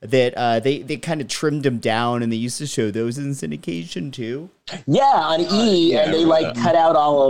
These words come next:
Speaker 2: of the,
Speaker 1: The
Speaker 2: the
Speaker 1: sex
Speaker 2: swearing.
Speaker 1: and swearing, yeah.
Speaker 2: Which, Sex and the
Speaker 3: Okay.
Speaker 2: City, you've gotta have swearing and sex, or it's not
Speaker 1: Yeah.
Speaker 2: worth it to watch.
Speaker 3: Hmm.
Speaker 2: You know, you gotta have,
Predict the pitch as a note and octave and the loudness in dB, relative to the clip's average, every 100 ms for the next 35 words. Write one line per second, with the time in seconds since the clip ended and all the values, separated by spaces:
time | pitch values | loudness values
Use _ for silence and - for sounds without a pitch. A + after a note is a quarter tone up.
0 | A#2+ A2+ B2 A#2 A2+ A2 G#2+ D3 C3+ D#3+ | 2 2 4 4 4 2 0 -4 0 4
1 | C#3+ B2 A#2+ D3 C3 B2+ B2+ A2+ B2 B2+ | 4 4 2 2 2 0 0 0 0 -2
2 | A2+ D2 F#2+ _ _ _ _ _ _ _ | -4 -6 -14 _ _ _ _ _ _ _
3 | _ _ _ - - E3+ F3+ - - - | _ _ _ -6 2 2 2 -2 -10 -8
4 | - D#4 A3+ B3+ A#3+ G3 G3+ F#3 F3 E3 | -2 -2 0 2 2 2 2 4 4 2
5 | D3 C3 D3+ D3 D#3 D#3+ D#3 C#3 - D3+ | 0 0 0 2 2 2 -2 -2 -2 2
6 | C3+ A#2+ A#2 B2 B2 A#2 B2+ F2 - - | 2 2 0 -2 -2 0 -2 -4 -8 -8
7 | G#2+ G2+ - G#2+ F#2 D2+ - _ A#2 G#2 | -4 -4 -2 -4 -2 -6 -12 _ -12 -12
8 | - - _ _ G2 G2+ G#2 - F#2 C2+ | -12 -20 _ _ -8 -2 -2 -4 -8 -6
9 | - D#2+ B1+ - - - - - _ _ | -2 -2 -2 -6 -16 -14 -14 -14 _ _
10 | _ - _ _ _ _ _ _ _ F2+ | _ -20 _ _ _ _ _ _ _ -10
11 | F2+ _ _ _ _ _ - G2 F#2 - | -10 _ _ _ _ _ -4 0 2 2
12 | D#2+ E2+ A#2 B2 C3+ C3 | 2 2 4 2 2 -2